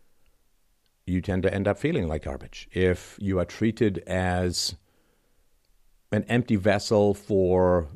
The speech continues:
your parents' or teachers' or priests' convenience, then you're gonna grow up, I think, without this sense of, of, of an identity, without this sense of, of freedom and, and the value of your existence.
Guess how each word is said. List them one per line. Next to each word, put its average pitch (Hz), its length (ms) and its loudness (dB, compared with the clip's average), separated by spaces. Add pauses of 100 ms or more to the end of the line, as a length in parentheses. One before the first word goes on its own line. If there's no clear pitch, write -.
your 104 160 2
parents' 104 460 0
or 90 140 0
teachers' 92 460 -4
or 87 120 0
priests' 101 400 -4
convenience, 135 640 0
then 92 260 0
you're 90 240 0 (380)
gonna 92 160 -2
grow 87 180 2
up, 98 140 0
I 98 80 2
think, 104 260 -2 (220)
without 92 320 -4
this 101 180 -2
sense 98 260 -2
of, - 240 -6
of, 90 220 -4
of 90 120 -8
an 95 80 -2
identity, 117 460 0
without 87 280 -6
this 98 140 -10
sense 98 220 -6
of, 98 140 -8
of 95 120 -8
freedom 113 400 -2
and, 87 180 -6
and 92 120 -4
the 90 60 -2
value 98 420 0
of 90 180 -2
your 95 160 0
existence. 95 540 -8